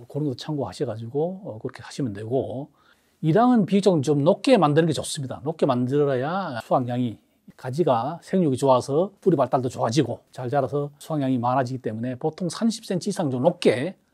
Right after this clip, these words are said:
일반적으로 높게 만들어주는 게 좋습니다. 비닐 같은 경우는 우리가 오염이 안 된, 안 되게 이렇게 하셔야 되고, 봄에 황사 많이 오잖아요. 황사 오면은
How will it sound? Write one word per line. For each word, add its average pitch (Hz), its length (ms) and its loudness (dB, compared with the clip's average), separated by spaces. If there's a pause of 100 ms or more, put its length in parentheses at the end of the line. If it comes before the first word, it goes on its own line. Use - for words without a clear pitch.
(360)
일반적으로 180 560 0
높게 147 260 -2
만들어주는 123 440 -2
게 127 60 -4
좋습니다. - 460 -10 (420)
비닐 226 500 6 (100)
같은 - 300 4
경우는 185 600 6
우리가 151 240 0
오염이 190 320 10
안 131 200 2
된, 190 240 4
안 147 160 2
되게 190 180 8
이렇게 151 160 0
하셔야 151 260 2
되고, 120 500 0 (320)
봄에 226 240 8
황사 170 380 6
많이 165 220 8
오잖아요. 143 320 4
황사 147 260 0
오면은 196 720 4